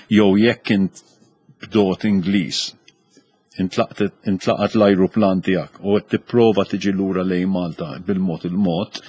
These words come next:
u ma jnexxilekx, ħadd iddiċċja kemm jista' jkun viċin il-gżejjer, il-gżejjer Maltin biex il-lanċa tista' tal-R A F tista' toħroġ u, u ssalvak.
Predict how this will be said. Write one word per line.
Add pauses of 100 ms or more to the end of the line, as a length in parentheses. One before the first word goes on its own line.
(320)
u
ma
jnexxilekx,
ħadd
iddiċċja
kemm
jista'
jkun
viċin (440)
il-gżejjer, (160)
il-gżejjer
Maltin (360)
biex
il-lanċa
tista'
tal-R
A
F
tista'
toħroġ
u, (100)
u
ssalvak.